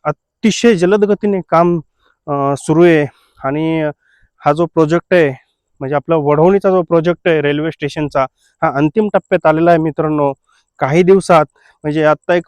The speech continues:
पंधरा दिवसापूर्वी एक ट्रायल सुद्धा झालेली आहे आपल्या रेल्वेची. इंजिन आलेलं होतं बीडच्या दिशेने, आपल्या वढवणीपर्यंत इंजिनही आलेलं होतं. आणि आता काही दिवसानंतर आपल्याला हा रेल्वे मार्ग खुला करण्यात येईल.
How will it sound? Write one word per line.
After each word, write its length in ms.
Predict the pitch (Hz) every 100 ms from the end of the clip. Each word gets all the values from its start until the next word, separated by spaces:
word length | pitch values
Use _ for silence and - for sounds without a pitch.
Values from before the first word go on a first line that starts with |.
| 160
पंधरा 260 | 160 180 202
दिवसापूर्वी 680 | 196 190 185 190 185 180 156 _ _
एक 140 | 208 - -
ट्रायल 240 | 156 208
सुद्धा 280 | 214 190 196
झालेली 320 | 196 185 185
आहे 60 | 175
आपल्या 280 | 175 175
रेल्वेची. 480 | 165 165 165 156 170 147 - _ 139
इंजिन 380 | 156 185 208
आलेलं 400 | 196 170 156 190
होतं 360 | 180 160 170 143 - _ _ _ _
बीडच्या 360 | 135 160 156 170
दिशेने, 320 | 160 175 165
आपल्या 340 | 156 160 151
वढवणीपर्यंत 640 | 147 147 180 180 185 180 165
इंजिनही 400 | 156 165 196 202
आलेलं 300 | 180 160 165
होतं. 300 | 151 156 143 _ _ _ _ -
आणि 140 | 139
आता 160 | 151 160 -
काही 220 | 151 190
दिवसानंतर 720 | 208 180 190 180 175 170 147 127 _ _ 120
आपल्याला 480 | - 165 165 147 143 _ _ _ _
हा 80 | 143
रेल्वे 280 | 143 156 180
मार्ग 420 | 180 170 160 160 147
खुला 220 | - 165
करण्यात 340 | 170 180 175 165
येईल. 240 | 165 151